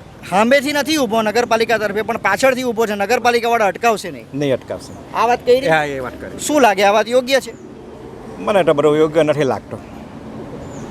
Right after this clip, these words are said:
Speaker 2: બિલકુલ નહીં. હું તો માનતો જ નથી આમાં. નહીં યોગ્ય લાગે આમાં.
Speaker 1: હવે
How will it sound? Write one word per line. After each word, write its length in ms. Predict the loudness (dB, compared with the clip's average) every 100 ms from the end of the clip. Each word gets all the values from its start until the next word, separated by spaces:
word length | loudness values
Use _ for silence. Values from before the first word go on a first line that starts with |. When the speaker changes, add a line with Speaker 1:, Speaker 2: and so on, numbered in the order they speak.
| -2
Speaker 2:
બિલકુલ 440 | 4 4 4 2 2
નહીં. 140 | -4 -8 -12
હું 100 | -2
તો 80 | 0
માનતો 360 | 2 0 0 0
જ 20 |
નથી 220 | -2 -4
આમાં. 240 | -4 -8 -12 -4
નહીં 100 | 0
યોગ્ય 240 | 0 0
લાગે 220 | -4 -4 -6
આમાં. 200 | -8 -12 -14 -14 -12 -12 -12 -12 -10 -10 -8 0
Speaker 1:
હવે 540 | 2 6 4 4 2